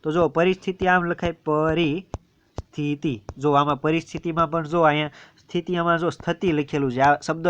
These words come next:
એવો ગુજરાતી શબ્દકોશમાં કે છે જ નહીં, પરિસ્થિતિ. આમાં પણ તમે વાંધારજી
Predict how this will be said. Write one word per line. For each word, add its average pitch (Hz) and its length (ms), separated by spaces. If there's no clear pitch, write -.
એવો 170 220
ગુજરાતી 165 420
શબ્દકોશમાં 165 680
કે 160 140
છે 160 180
જ 156 40
નહીં, 151 200
પરિસ્થિતિ. 151 680
આમાં 156 260
પણ 170 140
તમે 170 220
વાંધારજી 147 640